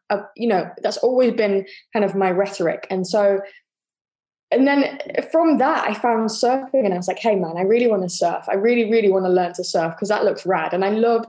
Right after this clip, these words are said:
the sea and anything, any body of water I was super attracted to.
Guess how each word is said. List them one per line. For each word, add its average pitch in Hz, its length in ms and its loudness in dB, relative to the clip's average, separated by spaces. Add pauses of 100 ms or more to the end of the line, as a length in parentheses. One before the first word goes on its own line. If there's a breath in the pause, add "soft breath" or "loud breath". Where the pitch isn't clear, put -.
the 190 80 2
sea 269 540 0
and 165 440 -6 (220)
anything, 226 480 0
any 240 160 0
body 202 320 2
of 190 80 4
water 190 380 2
I 160 140 0
was 170 120 -2
super 196 300 -2
attracted 175 380 -4
to. 151 220 -6